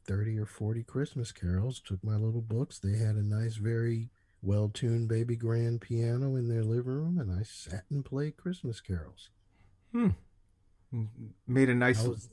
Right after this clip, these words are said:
Speaker 2: little
Speaker 1: I
Speaker 2: chunk
Speaker 1: was
Speaker 2: of
Speaker 1: the on-,
Speaker 2: change.
Speaker 1: yeah, I was the only little black face in the whole place,
Speaker 2: <laughs>
Speaker 1: surprisingly. <laughs> But, you know, I
Speaker 2: I,
Speaker 1: played
Speaker 2: I, I'm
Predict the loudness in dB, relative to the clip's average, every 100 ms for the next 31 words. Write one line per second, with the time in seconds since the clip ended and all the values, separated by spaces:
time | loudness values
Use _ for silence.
0 | 4 6 6 6 6 6 8 8 8 6
1 | 4 0 -12 -20 _ 0 2 2 2 2
2 | 2 2 2 2 0 0 -2 -2 -4 -4
3 | -4 -2 -2 -2 0 -2 -2 -2 -2 -2
4 | -8 4 6 6 6 2 0 -4 -6 -14
5 | -6 4 6 6 4 8 8 8 6 4
6 | 0 0 2 2 0 -4 -2 -2 -4 -14
7 | -20 -20 -12 -10 2 2